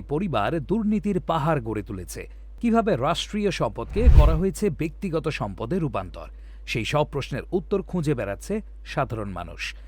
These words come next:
আজকের এই প্রতিবেদনে আমরা তুলে ধরব সেই সব তথ্য, যা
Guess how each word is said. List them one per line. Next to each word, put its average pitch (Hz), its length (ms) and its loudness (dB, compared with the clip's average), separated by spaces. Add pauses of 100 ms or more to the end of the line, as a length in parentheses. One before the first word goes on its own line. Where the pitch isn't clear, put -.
(320)
আজকের 151 300 0
এই 120 120 -2
প্রতিবেদনে 156 520 0 (320)
আমরা 127 220 0
তুলে 208 240 0
ধরব 190 180 -2 (180)
সেই 127 220 -4
সব 104 120 -6 (100)
তথ্য, - 180 -8 (460)
যা 131 80 4